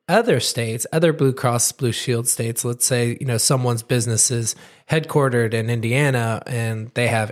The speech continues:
Anthem. You know, now we're seeing a lot of just interesting, troubling trends in these insurance, uh, benefits when they're coming back. We're seeing, um, that in-person visits are covered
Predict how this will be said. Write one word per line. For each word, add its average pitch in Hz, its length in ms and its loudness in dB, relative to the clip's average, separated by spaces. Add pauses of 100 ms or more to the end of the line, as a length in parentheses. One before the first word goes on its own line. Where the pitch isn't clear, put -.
Anthem. 113 600 -2 (440)
You 123 120 -2
know, 117 40 -4
now 143 240 4
we're 151 140 6
seeing 120 580 0 (480)
a 107 100 -6
lot 170 220 -4
of 180 200 0
just - 280 -4
interesting, 135 800 0 (100)
troubling 143 680 2
trends 127 720 0 (460)
in 185 220 2
these 135 240 2
insurance, 123 1000 0
uh, 123 260 2
benefits 139 520 0
when 123 100 0
they're 120 140 0
coming 120 320 -2
back. 127 420 0
We're 127 140 -2
seeing, 120 540 0 (600)
um, 110 460 2 (300)
that 120 420 -2
in-person 156 920 2
visits 127 560 0
are 127 140 -4
covered 123 520 -2